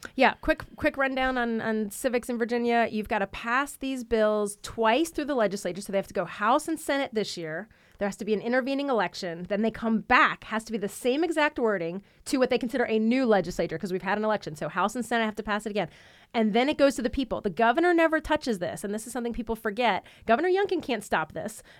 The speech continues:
Um, so don't expect, 'cause we have a good governor, we can all just sit back and relax and go, "Oh, he'll handle it." That's not the case. And so that's the process.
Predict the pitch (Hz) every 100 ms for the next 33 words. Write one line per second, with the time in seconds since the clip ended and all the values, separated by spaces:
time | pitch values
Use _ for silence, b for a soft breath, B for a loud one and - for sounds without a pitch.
0 | - 208 196 202 247 220 208 226 262 277
1 | - 311 311 254 233 220 220 202 240 240
2 | 202 190 196 190 196 - 226 208 214 220
3 | 196 196 214 220 - 190 - 359 302 320
4 | 254 262 208 160 - 190 220 202 - -
5 | 190 185 - - - 208 202 226 208 B
6 | B - 233 - 359 - 247 220 - 220
7 | 254